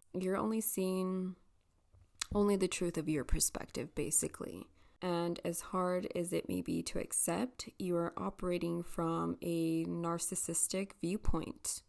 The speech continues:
It's time to get out of your limited, infinite identity, as well as your limited, infinite way of seeing things. It's time to get out of your bubble,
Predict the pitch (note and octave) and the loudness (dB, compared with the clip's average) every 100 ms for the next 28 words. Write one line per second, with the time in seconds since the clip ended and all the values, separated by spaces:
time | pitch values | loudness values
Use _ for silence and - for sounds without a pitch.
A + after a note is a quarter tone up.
0 | _ _ - - - F#3+ F#3 - G3 - | _ _ -20 -20 -6 -4 -2 -2 -4 -6
1 | G3 F#3 - E3 - F3 F3 E3+ D#3+ D#3+ | -4 -6 -6 -8 -8 -10 -6 -4 -4 -6
2 | E3 - F3 E3+ - E3+ D#3+ E3 E3 - | -6 -6 -6 -6 -6 -6 -6 -6 -8 -8
3 | E3 D#3+ D#3 E3 D#3+ E3+ - D#3+ - D#3+ | -8 -6 -8 -6 -6 -6 -8 -8 -6 -6
4 | D#3+ E3 E3 E3 G#3+ G#3 F3+ E3 D#3+ - | -4 -4 -4 -2 -2 -4 -6 -4 -6 -6
5 | D#3+ F3 - - E3 D#3+ D#3 - D#3+ - | -6 -6 -8 -4 -2 0 -2 -6 -6 -4
6 | - G3 F3+ - D#3+ - - - - - | -2 -2 -2 -4 -4 -4 -4 -6 -10 -20
7 | - - - - - - B3+ C#4 B3+ A#3 | -20 -20 -16 -4 2 4 4 4 2 -2
8 | F3+ F#3+ F#3 E3 D#3 D#3 - - - | -2 0 0 0 0 -2 -2 -6 -10